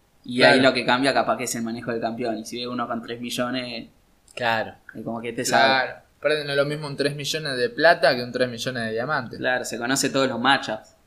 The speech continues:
Speaker 2: Claro, los matchups, eso, eso.
Speaker 1: Eso es fundamental, tipo, si vos no jugás, no sé, Riven, ponele, te des una Riven con tres millones, vos, Riven no sé, no es alguien contra el que juega siempre.
Speaker 2: Claro.
Speaker 1: Pero alguien que juega Riven y vos sacaste, no sé, eh, Nar, que, que es bastante básico,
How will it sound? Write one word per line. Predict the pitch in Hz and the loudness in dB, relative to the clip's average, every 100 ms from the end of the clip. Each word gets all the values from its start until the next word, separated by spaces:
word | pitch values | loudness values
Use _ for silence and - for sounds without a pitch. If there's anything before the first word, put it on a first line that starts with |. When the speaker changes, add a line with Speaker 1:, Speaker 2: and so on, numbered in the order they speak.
| _ | _
Speaker 2:
Claro, | 131 135 123 117 | 2 2 2 -2
los | 117 | 0
matchups, | 160 - 123 120 | 0 0 -4 -4
eso, | 131 120 | -4 -8
eso. | - - _ | -10 -18 _
Speaker 1:
Eso | 127 117 | -8 -6
es | 113 | -8
fundamental, | 117 110 113 113 113 | -12 -10 -8 -8 -8
tipo, | 117 117 110 | -10 -12 -12
si | 110 | -12
vos | 120 127 | -4 0
no | 131 | 0
jugás, | 139 120 | 2 2
no | 113 | 0
sé, | 107 - _ _ _ - | -6 -10 _ _ _ -8
Riven, | 123 120 113 | -4 -4 -4
ponele, | 117 117 113 | -4 -6 -4
te | 120 | -4
des | 123 | 0
una | 135 120 | 0 0
Riven | 127 127 | -2 -6
con | 120 | -8
tres | 117 127 | -6 -6
millones, | 127 135 139 | -4 -2 -2
vos, | 123 123 - _ _ 127 | -2 -6 -8 _ _ -4
Riven | 135 123 | -2 -2
no | 120 113 | -4 -6
sé, | 110 - | -8 -10
no | 120 | -8
es | 117 | -4
alguien | 117 113 117 113 113 | -4 -4 -10 -12 -14
contra | - 113 113 | -14 -14 -12
el | 107 | -14
que | - | -14
juega | - 117 - | -6 -4 -2
siempre. | 120 113 110 - _ | -4 -6 -8 -14 _
Speaker 2:
Claro. | 127 120 113 | -2 -2 -2
Speaker 1:
Pero | 117 113 | -2 0
alguien | 123 127 | 0 0
que | 127 | -2
juega | 139 127 | 2 2
Riven | 127 135 135 - | 2 -2 -4 -4
y | 117 | -8
vos | 113 | -6
sacaste, | 117 113 110 | -6 -6 -8
no | 117 | -10
sé, | 113 - - - _ _ _ - | -12 -14 -16 -20 _ _ _ -8
eh, | 113 113 113 | -6 -6 -2
Nar, | 123 120 113 | 4 4 2
que, | 113 - _ _ _ - | -8 -16 _ _ _ -12
que | 113 | -10
es | |
bastante | 113 - 117 117 | -10 -8 -8 -2
básico, | 123 123 127 123 131 - | 0 0 -4 -8 -10 -14